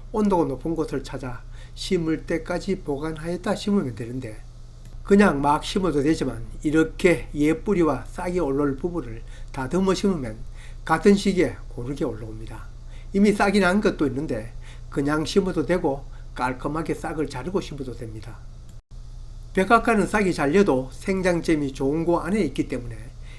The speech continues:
열 번이라도 싹이 납니다. 소독할 때는 이걸로 소독하라고 하지만 곰팡이병 살균제면 어느 것도 됩니다. 손바닥 농부는 백화과 작물에는 녹균병이 잘 오니 이왕이면 녹균병 살균제와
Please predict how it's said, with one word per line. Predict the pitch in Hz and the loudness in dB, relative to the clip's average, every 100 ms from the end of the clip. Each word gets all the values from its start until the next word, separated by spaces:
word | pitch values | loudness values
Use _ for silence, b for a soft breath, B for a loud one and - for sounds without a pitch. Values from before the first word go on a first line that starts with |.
| B | B
열 | 151 190 190 | 6 6 6
번이라도 | 220 214 196 - 120 | 4 4 4 0 -4
싹이 | 147 131 113 | -8 -8 -8
납니다. | 113 113 107 98 - - - - - - - - - - - | -10 -10 -12 -14 -14 -14 -14 -14 -14 -14 -14 -14 -14 -14 -14
소독할 | - - - 226 226 - 185 | -14 -14 -4 0 2 0 2
때는 | 196 160 120 123 | 2 2 -4 -6
이걸로 | 135 165 180 180 | 2 4 6 4
소독하라고 | 175 190 180 - 175 165 143 | 2 -2 -2 -2 0 0 -2
하지만 | 156 175 117 120 131 B B B | -4 -4 -4 -10 -14 B B B
곰팡이병 | 135 135 180 214 180 180 | -4 -2 2 4 4 4
살균제면 | 165 151 135 151 147 139 113 110 - - - | 2 -2 0 0 2 0 0 -8 -12 -14 -14
어느 | - 127 | -8 -6
것도 | 135 170 | -2 -2
됩니다. | 120 131 131 110 - - - B B B | -2 -6 -6 -8 -12 -14 -14 B B B
손바닥 | - 151 220 233 202 | -4 0 4 4 4
농부는 | 165 180 151 107 | 4 2 0 -2
백화과 | 143 175 175 180 | -2 -2 2 0
작물에는 | 170 156 165 170 127 117 - | 2 0 2 0 0 -6 -8
녹균병이 | 139 151 170 175 175 180 170 | -4 0 0 0 2 2 2
잘 | 147 127 | 0 -2
오니 | 151 127 117 - B B B | -4 -6 -10 -10 B B B
이왕이면 | 196 220 233 214 143 | 2 4 4 4 4
녹균병 | 156 202 208 208 175 | 2 4 4 2 0
살균제와 | 151 135 147 139 113 110 | -4 -2 -2 -2 -4 -6